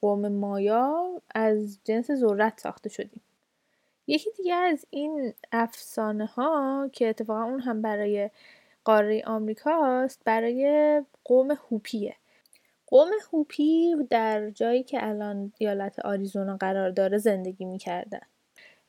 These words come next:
و یک باوری داشتن که خدای خورشید که در واقع خالق کل دنیا هم هست، توانایی اینو داره که با اراده خودش دنیاها رو از بین ببره و به وجود بیاره.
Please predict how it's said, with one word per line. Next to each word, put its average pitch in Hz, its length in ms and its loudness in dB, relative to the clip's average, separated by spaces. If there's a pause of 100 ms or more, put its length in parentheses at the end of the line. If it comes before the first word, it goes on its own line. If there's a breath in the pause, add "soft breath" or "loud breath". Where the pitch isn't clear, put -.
(120)
و 226 240 6
یک 285 240 -2
باوری 339 440 2
داشتن 330 520 -6
که 320 580 -2 (340)
خدای 226 500 2
خورشید 233 880 -4
که - 500 -4 (140)
در 185 200 0
واقع 185 300 -6
خالق 196 480 -4
کل 196 340 0
دنیا 190 480 -6
هم 190 120 -8
هست، 262 520 -4 (420 loud breath)
توانایی 269 560 -2
اینو 359 260 -8
داره 359 380 -2
که 349 560 -2 (180)
با 233 160 2
اراده 240 500 0
خودش 302 460 -4
دنیاها 226 500 -2
رو 262 120 -2
از 214 280 -4
بین 240 180 -2
ببره 254 360 0
و 214 120 2
به 190 120 -2
وجود 185 420 -4
بیاره. 208 260 -8